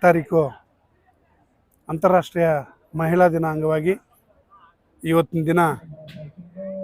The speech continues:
ಪೂರ್ವಭಾವಿ ಸಭೆಯನ್ನ ನಮ್ಮ ಕಾಂಗ್ರೆಸ್ ಮುಖಂಡರ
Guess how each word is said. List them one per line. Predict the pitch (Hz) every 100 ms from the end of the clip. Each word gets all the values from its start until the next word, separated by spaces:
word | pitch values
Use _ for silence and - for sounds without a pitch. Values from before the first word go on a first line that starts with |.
| 185
ಪೂರ್ವಭಾವಿ | 185 202 190 180 175 151 - - - -
ಸಭೆಯನ್ನ | 175 175 175 170 151 - - - - - - 160
ನಮ್ಮ | 165 147 - -
ಕಾಂಗ್ರೆಸ್ | 170 175 175 - - 165
ಮುಖಂಡರ | 170 165 160